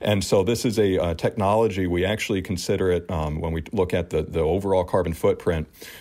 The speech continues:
we actually consider it to be carbon negative, not in the sense that you're taking carbon dioxide out of the atmosphere and burying it, but rather in the sense that you are taking this very, very potent greenhouse gas and you're making sure that it's no longer emitted into the atmosphere where it's gonna do far more damage to the climate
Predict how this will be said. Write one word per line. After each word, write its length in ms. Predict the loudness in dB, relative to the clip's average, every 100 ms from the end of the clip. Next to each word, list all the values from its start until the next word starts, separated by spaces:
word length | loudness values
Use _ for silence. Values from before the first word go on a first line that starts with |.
| -2
we 120 | 2
actually 280 | 2 0 -4
consider 420 | -6 -2 0 2
it 100 | 2 0
to 60 |
be 120 | -6
carbon 440 | -4 0 0 0 0
negative, 600 | 0 0 0 0 -2 -6 -2
not 280 | 0 2
in 100 | 2
the 80 | 0
sense 340 | 0 -2 -2 -2
that 120 | -2
you're 120 | -2
taking 260 | -2 -4 -2
carbon 300 | 0 0 0
dioxide 420 | 0 0 0 0
out 160 | 0
of 60 | 0
the 120 | 0
atmosphere 440 | -2 -4 -4 -4 -4
and 120 | -4
burying 460 | -2 -2 -2 -2
it, 220 | -2 -4 -8 -18 -18 -2
but 160 | 2 2
rather 500 | 2 2 4 4 2
in 80 | 2
the 100 | -2
sense 460 | -4 -2 -2 -4
that 340 | -2 0 0 -2
you 180 | -2 0
are 100 | 0 -2
taking 240 | -2 -2
this 160 | -4 -2
very, 260 | -2 0 0
very 240 | 0 0
potent 320 | -2 -2 -2
greenhouse 480 | -4 -4 -2 -4 -2
gas 560 | -2 0 -2 -4 -8 -12 -20 -20 _ -2
and 160 | 0
you're 80 | 0
making 260 | 0 -2 -4
sure 240 | -2 0
that 160 | 2 0
it's 180 | -2
no 240 | -4 -2 0
longer 380 | 0 0 0 -2
emitted 420 | -2 -2 0 0
into 200 | -2 -2
the 180 | -2 -2
atmosphere 480 | -4 -6 -4 -4
where 140 | -2 -2
it's 100 | -4
gonna 220 | -4 -2
do 160 | -4 -2
far 320 | 0 0 0
more 200 | 0 0
damage 600 | 0 -2 0 0 -2 -6
to 340 | -4 -2 -2 -4
the 100 | -4
climate 480 | -2 0 0 -4